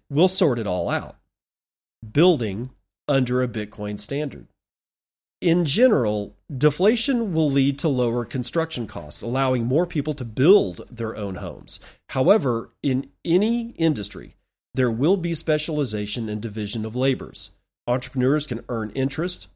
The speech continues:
i e rent, by taking risks and investing their time into capital, into building a house that they can rent out. Ludwig von Mises called this or-, originary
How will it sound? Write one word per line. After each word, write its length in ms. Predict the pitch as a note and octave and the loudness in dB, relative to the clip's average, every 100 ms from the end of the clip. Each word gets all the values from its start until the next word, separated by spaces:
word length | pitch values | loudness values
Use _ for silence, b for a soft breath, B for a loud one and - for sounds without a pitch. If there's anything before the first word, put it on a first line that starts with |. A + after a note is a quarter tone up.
| _ | _
i 160 | - - | -4 -4
e 240 | G#2 F#2 | -4 -8
rent, 480 | D#2+ A#2 G2+ G#2+ - b b | -6 -4 -2 -4 -10 b b
by 140 | - A#2+ | 0 2
taking 540 | - D#3 D#3+ F3+ A#2+ | 2 0 0 -2 -2
risks 460 | B2+ C#3+ A2+ - - | 0 0 -2 -8 -8
and 180 | A#2 A#2 | -4 -2
investing 480 | G#2+ A#2+ C3 D#3 | -2 -2 -2 -2
their 140 | C3+ C#3 | -2 -2
time 340 | B2+ A2 G#2+ | -4 -4 -2
into 160 | G#2+ G#2 | -4 -6
capital, 640 | - A#2+ A2+ B2 C3 C#3 _ - | -2 -2 0 -2 -2 -4 _ -6
into 320 | A#2 B2+ F3+ | -4 -2 -4
building 420 | B2+ B2+ B2+ D#3 | 0 0 0 0
a 60 | E3+ | -2
house 380 | B2 F#2+ G2+ - | -2 -4 -6 -8
that 180 | G#2+ | -8
they 160 | - G#2 | -4 -4
can 260 | G#2 D3 G2 | -2 -4 -2
rent 300 | G2 G#2 - | -4 -4 -6
out. 300 | D#3 D3+ D2+ - _ _ _ _ - | -6 -6 -8 -16 _ _ _ _ -4
Ludwig 420 | A#2+ D#3 F3 F#3+ | 2 4 6 4
von 340 | C#3+ C#3+ A#2+ | 4 0 2
Mises 380 | B2+ F#3 - G#2+ | 2 2 0 -4
called 400 | - - C#3+ D#3+ | -8 -2 0 0
this 320 | B2+ A#2+ - - _ _ _ _ _ _ _ _ | 0 -2 -4 -8 _ _ _ _ _ _ _ _
or-, 380 | - F3 D#3 E3+ - _ - | -2 2 2 0 -8 _ 4
originary 1080 | F#3+ G#3 F3 A#2+ A#2+ A2+ A2 G2 F2 D#2 | 8 8 8 4 0 0 0 -2 -4 -8